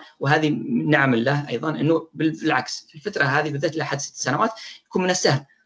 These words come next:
إنه، إنه يتم نقل الثقافة وتؤخذ كما هي. الطفل يأخذها، يعني، فعلًا ما يقول لكم التعليم في الصغر كالنقش على الحجر، يكون نقش على الحجر إلى فترة ست سنوات. بعد ست سنوات يبدأ،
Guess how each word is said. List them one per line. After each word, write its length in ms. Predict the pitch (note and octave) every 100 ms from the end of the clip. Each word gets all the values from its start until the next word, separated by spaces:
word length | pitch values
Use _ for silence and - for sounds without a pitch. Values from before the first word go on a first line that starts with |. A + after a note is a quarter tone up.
| _ _ -
إنه، 460 | C3 D3 D3 C#3+ - _ -
إنه 480 | C#3 B2+ C3 C3 C3
يتم 300 | C3 A3 F3+
نقل 220 | F3+ C#3+
الثقافة 680 | C#3 C#3+ C#3 D#3 D#3+ F3 G3+ - - -
وتؤخذ 440 | F#3 C4+ E3+ C#3
كما 220 | D#3+ C#3 -
هي. 100 | -
الطفل 280 | - G3 D#3+
يأخذها، 300 | D3 D#3 D3
يعني، 160 | C#3
فعلًا 220 | C#3 D#3
ما 220 | D3 C3+ B2+
يقول 180 | D3+
لكم 240 | C#3+ C#3+ C3
التعليم 420 | A#2+ - B2 C3
في 80 | C#3
الصغر 380 | - D#3 F#3+ - - - - _
كالنقش 420 | - C3+ E3 -
على 200 | - C3
الحجر، 280 | B2+ - G#3+
يكون 200 | G#3 A3
نقش 380 | D#3+ - - -
على 160 | B2 A#2+
الحجر 240 | - A2 -
إلى 180 | - D4+
فترة 200 | A3+ D4+ C#4+
ست 160 | C4+
سنوات. 400 | - C#3+ A2 - -
بعد 180 | - D4
ست 200 | - A3+
سنوات 420 | - G#3 G#3 -
يبدأ، 320 | E3+ D#3+ E3+